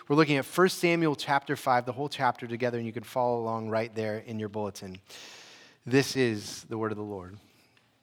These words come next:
When the Philistines captured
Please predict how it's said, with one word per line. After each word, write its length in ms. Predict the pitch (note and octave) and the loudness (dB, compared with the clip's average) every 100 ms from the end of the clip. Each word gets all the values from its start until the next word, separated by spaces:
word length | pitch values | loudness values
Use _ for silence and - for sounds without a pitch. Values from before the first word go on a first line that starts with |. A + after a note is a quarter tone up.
| _ _ _ _ _ _ _ _ _ _ _ _ _ _ _ _ _ _ _ _ _ _ - - - - - | _ _ _ _ _ _ _ _ _ _ _ _ _ _ _ _ _ _ _ _ _ _ -20 -20 -20 -20 -6
When 100 | C3+ | -2
the 60 | C3+ | 4
Philistines 880 | E3 F3 - D#3+ C#3 C3 - - - _ _ _ _ _ _ _ | 8 6 6 2 4 2 -4 -10 -14 _ _ _ _ _ _ _
captured 600 | - C#3 - - C3 | 4 4 4 -2 -2